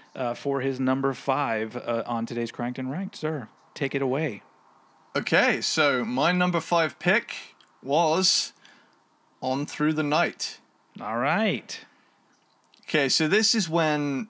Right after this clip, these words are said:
Speaker 2: they were still kind of finding their feet. They were still figuring out who they are. And this, to me, sounds like if Boston was a new wave of British heavy metal band. I kind of
Speaker 1: Okay.
Speaker 2: got, got those kind of vibes from certain parts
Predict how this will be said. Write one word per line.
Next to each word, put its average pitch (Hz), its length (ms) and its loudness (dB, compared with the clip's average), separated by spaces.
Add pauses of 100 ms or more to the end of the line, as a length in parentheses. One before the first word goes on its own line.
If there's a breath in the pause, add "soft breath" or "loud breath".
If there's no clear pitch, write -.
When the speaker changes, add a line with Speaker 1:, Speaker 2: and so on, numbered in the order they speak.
Speaker 2:
they 131 500 0
were 117 160 -6
still 175 300 0
kind 180 180 0
of 160 80 -4
finding 151 260 -2
their 147 100 0
feet. 113 360 -6
They 110 80 -6
were 110 80 -6
still 156 280 0
figuring 139 320 -2
out 123 160 -2
who 131 140 -2
they 120 180 2
are. 110 300 0 (400 loud breath)
And 120 520 0 (220 loud breath)
this, 185 400 0
to 196 100 0
me, 147 520 2
sounds 135 500 0
like 123 320 -2
if 117 320 -2 (260)
Boston 180 760 2
was 135 220 -2
a 120 80 0
new 135 360 2
wave 131 320 0
of 120 120 -12
British 107 260 -2
heavy 120 180 0
metal 131 260 0
band. 156 320 2 (1000 loud breath)
I 156 160 4
kind 170 240 2
of 147 100 2
Speaker 1:
Okay. 151 300 4 (280)
Speaker 2:
got, 156 220 2
got 131 100 -12
those 156 400 2
kind 139 260 0
of 120 80 -2
vibes 127 460 2
from 123 200 -6
certain 131 800 0
parts - 680 -2